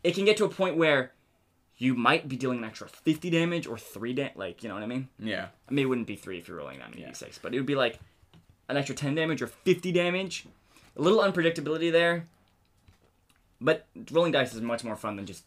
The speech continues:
Speaker 1: giving base damage, like,
Speaker 2: Mm-hmm.
Speaker 1: number da-, um, I would also like to say, it fits the rogue. I like it because it makes the rogue insta-kill thing, like, assassination kinda thing, actually be able to be possible.
Speaker 2: Yeah, yeah.
Speaker 1: Because of,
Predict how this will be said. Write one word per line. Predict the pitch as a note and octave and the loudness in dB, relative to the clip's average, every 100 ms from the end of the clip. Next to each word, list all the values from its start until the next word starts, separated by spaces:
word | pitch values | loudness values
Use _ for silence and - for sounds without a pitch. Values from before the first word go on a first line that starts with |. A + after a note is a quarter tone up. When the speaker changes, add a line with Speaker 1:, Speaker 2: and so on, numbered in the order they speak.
| _ _ _ | _ _ _
Speaker 1:
giving | A#2 G#2 | -6 -6
base | G2 G2 | -6 -8
damage, | - G#2 G2 F#2 - - | -8 -8 -8 -10 -12 -6
like, | A2+ | -6
Speaker 2:
Mm-hmm. | C3+ | -4
Speaker 1:
number | G2+ G#2 | -4 -6
da-, | - - _ _ _ _ | -8 -14 _ _ _ _
um, | C#3 D3 C3 - - | 4 4 4 -6 0
I | D3+ | 6
would | A3+ | 6
also | B3 | 6
like | A#3+ | 2
to | - | 0
say, | E3 - - | -2 -2 -2
it | E3+ | -4
fits | - A#3+ C4 - | -2 0 0 -2
the | D#3 F3 | 0 0
rogue. | C3+ C#3+ D3+ D#3 C#3+ - _ _ _ _ - | 2 6 6 6 2 -14 _ _ _ _ 0
I | D3 | 6
like | G3 A3+ | 8 8
it | F3+ | 4
because | E3 F3 D3+ | 2 0 -2
it | C3 | -2
makes | D3+ E3 - | 0 0 -2
the | C#3+ | -2
rogue | C3 B2+ | 0 0
insta-kill | B2+ B2+ A#2 - - - F3+ E3+ | -2 -4 -6 -8 -20 -6 0 0
thing, | E3+ E3 E3+ E3 _ _ _ _ | 0 -6 -6 -10 _ _ _ _
like, | D3 C3+ | 0 0
assassination | - C3+ - C3 B2+ C#3+ | 2 0 0 0 0 -2
kinda | C#3+ C#3 | -2 -4
thing, | D3 D#3 D3+ _ _ _ _ _ _ _ | -2 -4 -4 _ _ _ _ _ _ _
actually | C#3 C3+ C3 A2+ | 0 0 0 0
be | B2+ | 0
able | A#2+ | 2
to | A2 | -2
be | A2+ | -4
possible. | - A#2 A#2+ C#3+ D3 E3+ - | -6 -6 -4 -2 -2 -2 -4
Speaker 2:
Yeah, | A#2+ A#2 F#2+ - _ | -2 0 0 -4 _
yeah. | G#2 F2+ | -10 -4
Speaker 1:
Because | D3 E3 - D#3+ C#3+ B2+ A2+ - - _ _ _ _ - | 0 0 4 6 8 6 0 -10 -14 _ _ _ _ -4
of, | B2+ A#2+ A2 G#2+ - | 2 2 2 -4 -14